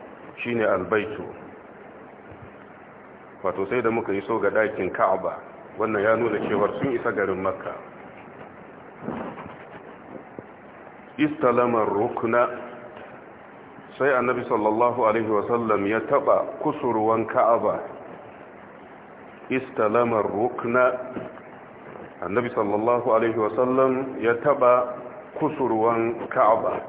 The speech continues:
Wannan ya zo cikin littafai da yawa, kamar An-Nihayatu fi Gharib al-Hadith, uh, mujallad na biyu, shafi na ɗari tara da hamsin da biyu, Kitabul Majmu',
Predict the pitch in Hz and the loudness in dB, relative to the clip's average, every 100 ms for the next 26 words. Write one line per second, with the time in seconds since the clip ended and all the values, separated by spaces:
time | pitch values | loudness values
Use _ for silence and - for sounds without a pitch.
0 | - - - - - - - - - - | -14 -16 -16 -18 -18 -18 -16 -14 -14 -14
1 | - - - - - 123 127 110 110 107 | -16 -18 -18 -20 -4 -2 0 2 2 2
2 | 107 123 110 101 101 110 104 101 127 120 | -4 -4 -2 -2 0 0 2 4 4 2
3 | - - - - - - - - 101 107 | 0 -10 -14 -14 -16 -18 -18 -6 0 2
4 | 117 117 107 98 101 113 107 107 110 101 | 2 2 0 0 2 2 2 -2 -4 -2
5 | 101 98 95 92 110 117 - - - - | -2 -2 -2 -2 -2 -2 -4 -12 -14 -14
6 | - - - - - - - - - - | -16 -18 -20 -20 -20 -20 -20 -20 -20 -20
7 | - - - 95 92 92 92 110 104 98 | -20 -20 -12 0 2 2 0 0 2 0
8 | 98 98 120 113 104 101 107 107 120 113 | -2 -2 -2 0 0 0 0 0 2 2
9 | 104 101 92 117 98 90 110 120 117 - | 2 0 0 -2 -2 -2 -2 -2 -2 -2
10 | 110 101 101 92 92 101 135 160 | -2 0 -4 -4 -4 0 2 0